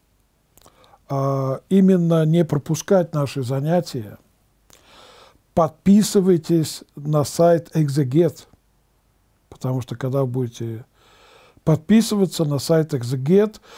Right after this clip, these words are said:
вы будете получать сразу сообщение о том, что появилась новая беседа, будет такой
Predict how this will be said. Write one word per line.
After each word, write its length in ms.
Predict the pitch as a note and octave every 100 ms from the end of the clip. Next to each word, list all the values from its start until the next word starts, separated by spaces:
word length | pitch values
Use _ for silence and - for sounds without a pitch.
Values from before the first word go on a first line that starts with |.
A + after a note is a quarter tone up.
| -
вы 100 | -
будете 300 | D3 F#3+ F3
получать 500 | F3+ F3+ F3+ - G#3+
сразу 560 | - G3 A#3 G3+ C3+ G#2+ -
сообщение 640 | - C#3 - E3+ G3+ F#3+
о 40 |
том, 380 | A#2+ C#3+ D3+ F3+ - _ _ _ _
что 520 | - - D3+ C#3+ C3+ - _ _ _ _ _ _
появилась 500 | E3 D3+ E3 D3+ -
новая 340 | D3+ D3+ C3+
беседа, 720 | A#2+ B2+ A#2 D#3 F#3 G3+ G#3 A3+ _ _ _ _
будет 220 | C#3 C#3
такой 380 | C3+ A#2+ B2